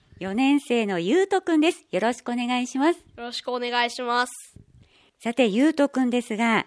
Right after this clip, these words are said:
Speaker 1: こちらの辻聖キッチン、何回目の参加になりますか？
Speaker 2: 三、四回目です。
Speaker 1: もうだいぶ参加している優斗くんですが、どうしてこの会には参加しようと思ったんですか？
Speaker 2: えーっ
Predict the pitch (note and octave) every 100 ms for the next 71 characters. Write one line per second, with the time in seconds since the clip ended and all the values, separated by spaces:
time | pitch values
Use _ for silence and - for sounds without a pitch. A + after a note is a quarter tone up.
0 | - F3+ C4 B3+ B3 B3 - G#3+ D#4+ D#4+
1 | E4 D#4+ D#4+ D#4 D#4 - A3+ G3 - _
2 | - G#3+ D#4 D#4 F#4 F#4 F#4 D4+ C4+ B3+
3 | C4 B3+ B3+ C4+ C#4 - A#3+ _ - -
4 | _ _ _ _ - - D#4+ F4+ F4+ F#4+
5 | F#4 F4 - F4 E4+ E4+ E4+ D4 D#4 D4+
6 | A3+ A3 - - - - - - _ -
7 | G3+ G3+ - - D#3 F3+ B3+ D4+ C4 C#4
8 | C#4 - _ _ - A3+ A#3 B3+ A3+ A3+
9 | A3 A3 C4+ B3+ A#3+ A#3 G#3 - G#3 G3+
10 | - - E4 G4+ G#4 - C#4+ B3 B3+ B3
11 | C4+ B3+ A#3 G3 F#3 - _ - G#3 G#3
12 | A3 B3 A3 F3+ G3+ - F#3+ E3 - G3+
13 | - _ _ _ _ _ - - _ -
14 | C#4 D4 D4